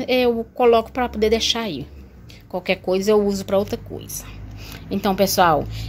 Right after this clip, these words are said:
esse, essas minhas comprinhas, né? Muito lindinha. Gostei demais das minhas coisinhas que eu comprei hoje.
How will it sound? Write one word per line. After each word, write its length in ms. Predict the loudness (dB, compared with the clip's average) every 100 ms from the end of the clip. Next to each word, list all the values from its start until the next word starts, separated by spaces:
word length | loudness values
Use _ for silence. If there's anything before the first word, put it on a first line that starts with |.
| 2
esse, 300 | 2 4 2 4
essas 260 | 4 4
minhas 260 | 0 0 0
comprinhas, 760 | 0 0 2 4 4 4 2 2
né? 300 | 2 2 -2 -10 -16 -18 -18 -18 -12 0
Muito 600 | 4 6 6 6 2 -2
lindinha. 1080 | 2 2 2 0 2 4 4 4 2 2 0 -4 -18 -6
Gostei 460 | 0 2 2 2 2
demais 400 | 2 2 2 0
das 80 | 0
minhas 220 | -2 -2
coisinhas 360 | -2 0 -2
que 60 | -2
eu 60 | -4
comprei 440 | -4 0 0 2
hoje. 680 | 2 2 0 0 0 0